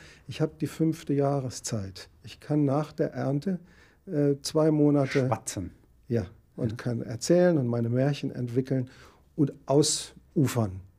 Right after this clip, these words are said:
Speaker 1: Die Fan-, der Fantasie sind keine Grenzen gesetzt. Während bei dem Witz die Fantasie möglichst rasch, in kurzen Zeitabständen, wieder auf den Punkt geführt wird. Die Groteske hat keinen Punkt. Die meandert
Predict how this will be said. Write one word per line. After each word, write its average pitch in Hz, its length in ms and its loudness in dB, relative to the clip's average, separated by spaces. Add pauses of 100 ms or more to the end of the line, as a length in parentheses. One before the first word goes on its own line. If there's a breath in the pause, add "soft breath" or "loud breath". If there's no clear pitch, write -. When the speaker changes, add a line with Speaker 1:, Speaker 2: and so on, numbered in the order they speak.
(140)
Speaker 1:
Die 139 80 2
Fan-, 143 220 0
der 131 100 2
Fantasie 139 540 0
sind 135 200 -2
keine 123 240 -2
Grenzen 117 440 -6
gesetzt. 95 440 -14 (380 loud breath)
Während 127 300 2
bei 131 100 -2
dem 120 240 0
Witz 165 200 -4
die 151 100 0
Fantasie 139 520 0
möglichst 135 460 0
rasch, - 400 -2 (280)
in 123 140 -12
kurzen 180 340 0
Zeitabständen, 127 960 -6 (380 loud breath)
wieder 135 220 2
auf - 100 -6
den 127 160 -2 (100)
Punkt - 480 0
geführt 117 380 -4
wird. 107 160 -6 (260 loud breath)
Die 127 60 -4
Groteske 147 500 -2
hat 139 120 -6
keinen 135 240 -6
Punkt. 110 440 -8 (320)
Die 123 80 -2
meandert 135 720 0